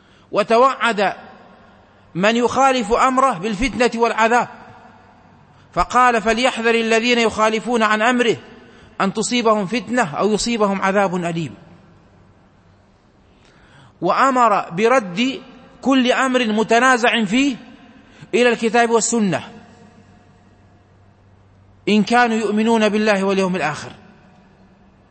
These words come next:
فقال: "فإن تنازعتم في شيء فردوه إلى الله والرسول"، والرد إلى الله رد إلى القرآن،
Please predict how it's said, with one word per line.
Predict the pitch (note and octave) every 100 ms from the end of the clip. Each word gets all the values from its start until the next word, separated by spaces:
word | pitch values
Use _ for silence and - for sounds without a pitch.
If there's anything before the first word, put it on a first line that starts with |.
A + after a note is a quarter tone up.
| _ -
فقال: | - - A#3+ A3+
"فإن | G3+ A3 G#3+
تنازعتم | A3 G#3+ G#3 A#3 G#3+ A3
في | F#3+ A3
شيء | A3 B3 C4+ C#4 - - - - _ - - _
فردوه | - G#3+ A3 E3+ B3 B3+ G3+
إلى | A3 A3
الله | A3 B3 A#3 A3
والرسول"، | A3 G#3+ G#3+ C4 C4 D#3+ - - - - _ _ _ _ _ _ _ - -
والرد | E3+ A3 F#3+ G#3+ G#3+ - -
إلى | G3 G#3+
الله | G#3 A#3+ B3+ F3+ -
رد | A3 F#3
إلى | G#3+
القرآن، | G3 F#3+ F#3+ F#3+